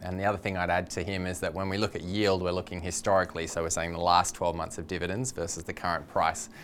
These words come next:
So you're not looking at what the forward dividends are. And so often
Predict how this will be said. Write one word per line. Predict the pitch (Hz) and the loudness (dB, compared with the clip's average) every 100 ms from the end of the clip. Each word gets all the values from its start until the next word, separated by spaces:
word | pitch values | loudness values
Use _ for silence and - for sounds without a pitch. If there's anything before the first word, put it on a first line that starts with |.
| - | -10
So | - | -4
you're | 82 | 0
not | 95 90 | 0 0
looking | 95 87 | -4 -4
at | |
what | 78 73 | -4 -6
the | - | -6
forward | - 113 113 90 | 2 4 4 2
dividends | 85 85 85 90 | 0 -2 -2 2
are. | 80 113 131 - - - | 4 4 2 -12 -18 -8
And | 87 | -6
so | - 87 - | 0 0 6
often | 117 - 110 95 - | 6 6 0 0 -4